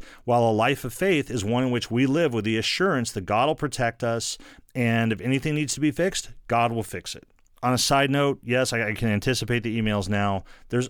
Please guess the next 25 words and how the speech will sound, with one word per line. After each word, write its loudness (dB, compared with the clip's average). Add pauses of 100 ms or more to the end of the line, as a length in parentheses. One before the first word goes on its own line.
also 4
the -2
element 2
within 0
conservative -2
Christianity -2
that -4
says -2
that -6
this -6
world -2
is -6
passing -4
away 2
and 0
God's 2
gonna -2
burn 0
it -2
down 0
and -6
recreate -2
and -6
so 0
forth. -2